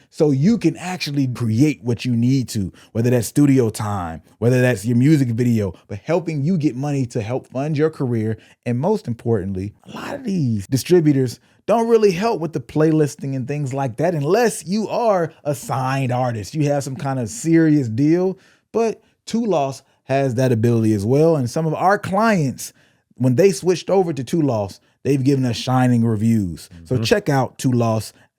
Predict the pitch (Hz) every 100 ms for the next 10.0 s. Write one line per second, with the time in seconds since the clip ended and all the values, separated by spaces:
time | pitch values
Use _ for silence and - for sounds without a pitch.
0 | - - - 170 175 170 143 147 147 -
1 | 185 196 185 139 180 185 214 214 190 202
2 | - 208 185 160 135 120 _ - 127 117
3 | - 190 190 147 117 92 117 180 240 220
4 | 254 277 175 123 98 - _ _ _ -
5 | 127 147 156 151 160 127 107 143 202 190
6 | 185 139 120 101 165 - 156 113 - -
7 | 143 160 151 160 127 151 123 175 - 143
8 | 113 98 101 _ _ _ _ _ _ -
9 | 135 127 120 120 175 139 185 180 180 127